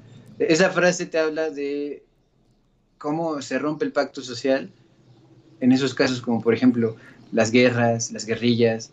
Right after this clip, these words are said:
las narcoguerrillas, la cosa narcotráfica sola, todo eso, eh, te habla de esa instauración de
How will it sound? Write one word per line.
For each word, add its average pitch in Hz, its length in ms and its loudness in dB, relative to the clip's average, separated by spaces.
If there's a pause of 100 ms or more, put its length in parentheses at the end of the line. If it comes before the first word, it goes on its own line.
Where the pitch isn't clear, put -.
(800)
las 113 360 0
narcoguerrillas, 120 800 2
la 113 220 -4
cosa 127 280 0
narcotráfica 117 640 -2
sola, 113 520 0
todo 147 220 6
eso, 143 300 -2 (880)
eh, 117 400 0
te 127 80 4
habla 131 260 6
de 127 80 4
esa 127 140 -2
instauración 123 640 0
de 120 240 2